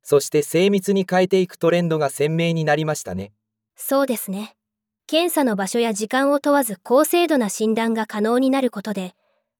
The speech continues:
Speaker 2: 早期発見、早期介入の機会が増え、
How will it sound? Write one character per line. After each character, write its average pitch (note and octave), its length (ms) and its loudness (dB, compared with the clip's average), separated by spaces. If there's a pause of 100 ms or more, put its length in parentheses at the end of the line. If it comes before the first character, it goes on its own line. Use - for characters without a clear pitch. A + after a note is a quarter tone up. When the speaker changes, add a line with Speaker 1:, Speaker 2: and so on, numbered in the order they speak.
(140)
Speaker 2:
早 C4+ 260 4
期 B3+ 140 -4
発 G#3 240 -8
見、 F#3 180 -10 (680)
早 D#4 260 4
期 - 120 -10
介 E4 220 2
入 D4 180 4
の A#3 120 2
機 - 120 -14
会 B3 200 0
が G3 100 -6
増 G#3+ 180 -8
え、 G3 160 -8